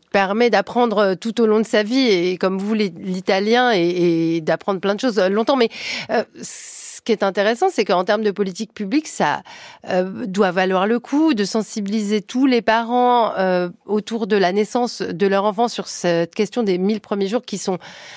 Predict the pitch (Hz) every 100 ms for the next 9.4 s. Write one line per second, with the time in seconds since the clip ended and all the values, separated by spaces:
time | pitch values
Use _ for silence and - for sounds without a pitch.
0 | - - _ _ _ - 196 196 196 -
1 | - 269 339 302 - - 269 240 _ _
2 | _ _ - - - 277 285 285 - -
3 | - 226 226 240 - 247 240 202 - 226
4 | 240 254 226 196 185 214 190 175 - 233
5 | 214 208 208 214 - 185 180 175 175 180
6 | 190 208 208 208 - 226 214 208 240 220
7 | - 202 - 214 226 - 175 175 170 196
8 | - 208 208 196 208 208 208 - 190 202
9 | - - 214 196